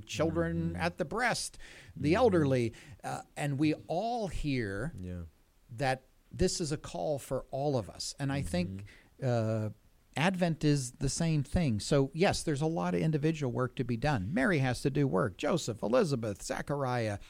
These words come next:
Speaker 1: Anna, Simeon. Um, but, eh, boy, it sure works a lot better when, when there's a community to
Speaker 2: Yes.
Speaker 1: rely on.
Speaker 2: And I think, too, Father, when it comes to, let's face it, you know,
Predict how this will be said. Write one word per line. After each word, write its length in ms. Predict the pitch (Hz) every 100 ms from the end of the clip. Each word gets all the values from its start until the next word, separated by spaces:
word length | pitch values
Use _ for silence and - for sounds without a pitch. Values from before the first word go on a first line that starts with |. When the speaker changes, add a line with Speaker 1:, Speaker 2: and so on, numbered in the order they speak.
| - 226
Speaker 1:
Anna, 280 | 226 143 110
Simeon. 560 | - 269 175 135 107 - - - - _ -
Um, 300 | 147 139 131
but, 360 | 147 123 160 - _ _ _
eh, 200 | - 131 139 - -
boy, 200 | 180 135
it 60 |
sure 260 | - 220 208
works 320 | 143 147 -
a 60 | 117
lot 280 | 113 117 -
better 280 | 113 110 104
when, 400 | 110 101 92 90 _ _ _ _ 110
when 180 | 110 107
there's 240 | 110 104
a 60 | 110
community 840 | - 120 107 120 120 113 101 90
to 160 | - 98
Speaker 2:
Yes. 100 | 95 85
Speaker 1:
rely 260 | - 87 80
on. 200 | 87 82 - -
Speaker 2:
And 140 | 170
I 120 | 220 220
think, 340 | - 151 107
too, 240 | - 127
Father, 420 | - 110 104 104 101
when 200 | 104 107
it 140 | 107
comes 440 | - 151 156 139 -
to, 280 | 117 110
let's 240 | 117 147 -
face 400 | - 107 101 -
it, 220 | 92 90 -
you 120 | 113
know, 460 | 110 110 110 110